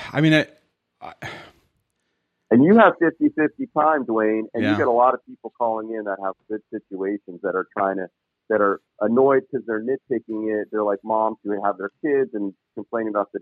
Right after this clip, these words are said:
Speaker 2: dad, or their dads that have got these great stories. The guys that are really suffering, I notice, don't call in as often. I think they listen, but it's, there's a lot of people suffering here
Speaker 1: Yeah.
Speaker 2: that are really having a hard time.
Speaker 1: Very true.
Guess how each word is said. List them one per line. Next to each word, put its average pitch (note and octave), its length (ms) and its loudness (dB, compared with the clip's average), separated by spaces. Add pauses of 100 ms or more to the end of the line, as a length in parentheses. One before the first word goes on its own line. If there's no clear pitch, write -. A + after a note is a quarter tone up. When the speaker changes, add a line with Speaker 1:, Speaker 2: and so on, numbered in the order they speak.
Speaker 2:
dad, C3 360 4
or A2 100 0
their G2 220 0 (400)
dads A2 260 2
that F#2+ 140 -2 (240)
have G2 100 -8 (100)
got G#2+ 200 -2
these G2+ 100 -12 (100)
great - 180 -2 (100)
stories. C3 360 0
The D3 80 -6
guys F#3+ 340 2
that D3+ 80 0
are B2 100 4
really B2 360 0 (100)
suffering, A#2+ 440 2
I A2 120 2
notice, A2 300 0 (460)
don't A#2+ 240 0
call G#2+ 300 2
in G#2 100 2
as G2 140 -2
often. F#2+ 340 -2
I F#2+ 80 -2
think - 220 -6
they G2+ 120 -2
listen, A2 640 -2
but G#2 140 0
it's, A#2 120 -6 (460)
there's D3 140 -2
a C#3+ 80 2
lot B2+ 320 4
of A#2+ 160 -10
people G#2+ 280 -12 (140)
suffering F2+ 480 -4
here E2 200 -8
Speaker 1:
Yeah. F#2 160 0
Speaker 2:
that F2+ 120 -2
are F2 100 -2
really G2 360 -2
having F2+ 260 -2
a E2+ 80 -8
hard F2 240 -4 (100)
time. E2 380 -8 (520)
Speaker 1:
Very F#2+ 220 -2
true. F2+ 380 -8